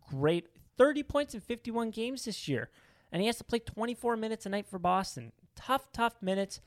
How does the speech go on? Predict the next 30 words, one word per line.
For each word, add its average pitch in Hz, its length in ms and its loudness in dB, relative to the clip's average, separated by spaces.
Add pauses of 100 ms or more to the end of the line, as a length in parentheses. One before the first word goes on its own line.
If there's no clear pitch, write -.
(280)
and 151 80 0
is 151 100 0
able 196 220 -2
to 151 80 -12
still 202 240 0
produce 175 400 -2
offensively 165 720 -4
like 202 240 -2
that. 233 280 2 (680)
Like, 151 180 0 (420)
this 208 220 2
kid 254 240 4
is - 200 -10
legitimately 165 800 -2
one, 233 300 -4 (120)
like, 180 160 -4 (120)
he, - 240 -16 (220)
Victor 285 300 0
Hedman 269 240 0
was 226 100 -4
third 226 340 4
in 226 80 2
the 214 80 -4
Norris 208 320 0
Trophy 147 320 0
voting 131 360 -2
this 127 200 -10
year. 120 100 -12
How 226 260 2
is 285 140 -2